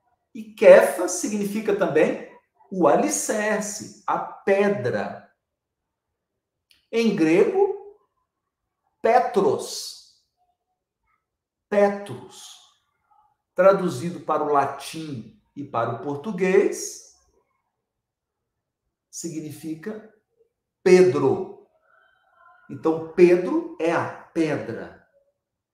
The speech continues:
é o alicerce, é o líder dos apóstolos.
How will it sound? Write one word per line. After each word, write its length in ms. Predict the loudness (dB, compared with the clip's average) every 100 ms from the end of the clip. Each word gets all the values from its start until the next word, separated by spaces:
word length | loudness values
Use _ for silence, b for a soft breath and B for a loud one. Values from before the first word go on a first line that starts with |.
| -12
é 100 | -8
o 160 | -4
alicerce, 1300 | -2 -4 -8 -12 -10 -6 -6 -8 -16 -18 -18 -20 _ _ _ _ _ _ _
é 140 | -2 0
o 180 | 2 -2
líder 960 | -4 -6 -4 -4 -4 -8 -8 -16 _ _ _ -6
dos 300 | -2 0 0
apóstolos. 960 | -4 -4 -8 -10 -18 -20 -20 -20 _